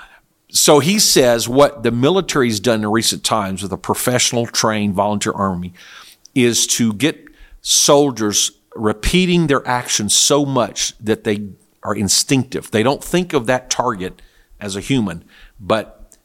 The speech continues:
it's a stimulus response. Pull the gun, shoot, pull the gun, shoot, target, shoot, target, shoot,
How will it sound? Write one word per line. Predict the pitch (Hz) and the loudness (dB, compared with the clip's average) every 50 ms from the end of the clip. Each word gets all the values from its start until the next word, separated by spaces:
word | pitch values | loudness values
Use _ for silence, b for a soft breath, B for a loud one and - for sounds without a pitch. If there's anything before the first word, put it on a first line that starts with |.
| _ - - - | _ -18 -16 -10
it's | - 110 - - | -10 -6 -4 -2
a | 95 | 0
stimulus | - - - 160 156 147 143 143 143 139 - | 0 0 2 2 2 2 2 0 0 0 0
response. | - 131 120 - - - 120 101 87 - - - - b b b b b _ _ | -2 -2 -2 -2 -2 -2 -4 -4 -4 -8 -8 -8 -8 b b b b b _ _
Pull | - 135 143 143 | 2 2 2 4
the | 139 135 | 0 0
gun, | 123 135 131 120 | 0 -2 -2 -2
shoot, | - - - 113 101 - - | -2 -2 -2 -2 -4 -8 -4
pull | - 135 143 | 0 0 2
the | 131 135 135 | 2 2 0
gun, | 143 135 131 | 0 -2 -2
shoot, | 120 - - 98 90 - | -2 -4 -4 -6 -6 -8
target, | - - 135 131 131 123 135 127 | -2 0 0 0 0 -4 -6 -6
shoot, | - - 117 104 101 - | -4 -4 -4 -4 -4 -2
target, | - 123 123 117 131 117 | -2 -2 -2 -2 -6 -10
shoot, | - - 117 104 B | -8 -6 -6 -8 B